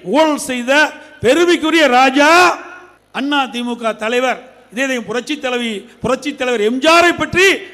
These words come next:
விமர்சனம் செய்திருக்கிறார், அவதூறாக பேசியிருக்கிறார். கண்டிக்கத்தக்கது, திருந்த வேண்டும். இல்லாவிட்டால் அண்ணா திமுக தொண்டர்கள் அவரை திருத்துவார் என்பதை இந்த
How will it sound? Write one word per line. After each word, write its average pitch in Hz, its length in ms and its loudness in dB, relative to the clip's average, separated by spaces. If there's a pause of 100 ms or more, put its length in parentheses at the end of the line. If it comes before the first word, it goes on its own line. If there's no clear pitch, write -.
(140)
விமர்சனம் 240 480 -6
செய்திருக்கிறார், 220 520 -6
அவதூறாக 240 500 -2
பேசியிருக்கிறார். 196 580 -6 (260)
கண்டிக்கத்தக்கது, 208 800 -8 (560)
திருந்த 262 360 -4 (100)
வேண்டும். 214 320 -4 (160)
இல்லாவிட்டால் 233 720 -2 (360)
அண்ணா 262 220 2 (120)
திமுக 247 360 0 (120)
தொண்டர்கள் 294 360 4 (280)
அவரை 233 200 4 (140)
திருத்துவார் 349 640 6
என்பதை 277 260 2
இந்த 247 120 -2